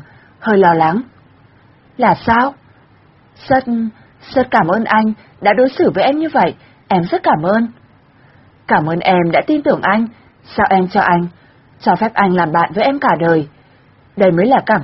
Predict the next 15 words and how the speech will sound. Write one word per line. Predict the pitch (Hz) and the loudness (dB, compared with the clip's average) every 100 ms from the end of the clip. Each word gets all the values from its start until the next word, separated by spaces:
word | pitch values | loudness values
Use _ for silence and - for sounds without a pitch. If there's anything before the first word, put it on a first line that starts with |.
| - | -2
kích | 302 - | -4 0
của | - | 0
anh | 208 240 | 0 0
đối | 214 | 0
với | 247 | 0
em." | 254 240 254 - _ _ _ _ _ _ _ _ _ _ _ _ | 0 -2 -4 -10 _ _ _ _ _ _ _ _ _ _ _ _
Y | 240 220 | -2 2
Y | 214 190 | 4 2
nâng | 190 185 | 0 -2
mắt, | 226 330 - _ _ - | -2 -4 -12 _ _ -4
ngạc | 190 170 | -2 -2
nhiên | 185 190 | -2 0
nhìn | 180 156 | 0 0
Tiêu | 180 180 | 0 2
Lạc. | 165 | 2